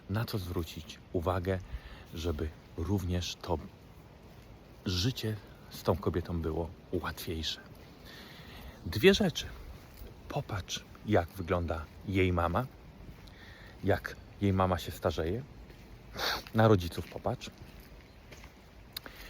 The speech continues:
I popatrz również na to, jaki ona ma stosunek do matki, jak się odzywa do rodziców. Popatrz również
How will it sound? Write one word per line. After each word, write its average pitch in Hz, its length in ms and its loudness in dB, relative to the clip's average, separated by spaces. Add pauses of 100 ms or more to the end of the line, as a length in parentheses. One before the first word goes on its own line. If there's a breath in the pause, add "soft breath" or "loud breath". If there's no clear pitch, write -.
(340 loud breath)
I 147 60 2
popatrz - 360 6
również 147 560 6 (760 loud breath)
na 120 160 8
to, 123 200 2 (360 loud breath)
jaki 131 260 4
ona 139 100 6
ma 131 120 6
stosunek 110 540 0 (140)
do 87 140 0
matki, 95 400 -2 (600 loud breath)
jak 101 160 4
się - 140 -2
odzywa 82 380 2 (160)
do 85 360 -4 (160)
rodziców. 90 460 -4 (720 loud breath)
Popatrz - 440 2 (140)
również 80 600 -2